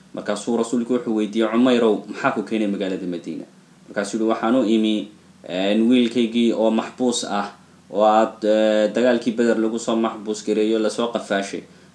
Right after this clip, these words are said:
ayaan doonayaa inaan, een, furto oo aan idinkala hadlo." Markaasuu ku yidhi Nebigu sallallahu alayhi wasallam,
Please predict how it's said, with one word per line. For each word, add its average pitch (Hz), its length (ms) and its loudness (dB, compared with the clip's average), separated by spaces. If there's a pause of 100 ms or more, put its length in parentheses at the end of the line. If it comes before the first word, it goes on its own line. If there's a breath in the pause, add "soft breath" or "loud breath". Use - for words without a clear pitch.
ayaan 107 280 0
doonayaa 107 460 0
inaan, 104 400 -2 (220)
een, 98 340 -2
furto 101 540 -6 (360 soft breath)
oo 95 140 -4
aan 110 420 2
idinkala 107 440 0
hadlo." 92 420 -6 (540)
Markaasuu 101 500 -6
ku 117 160 -4
yidhi 110 160 2
Nebigu 107 300 0
sallallahu 107 640 2
alayhi 104 220 0
wasallam, 95 440 -4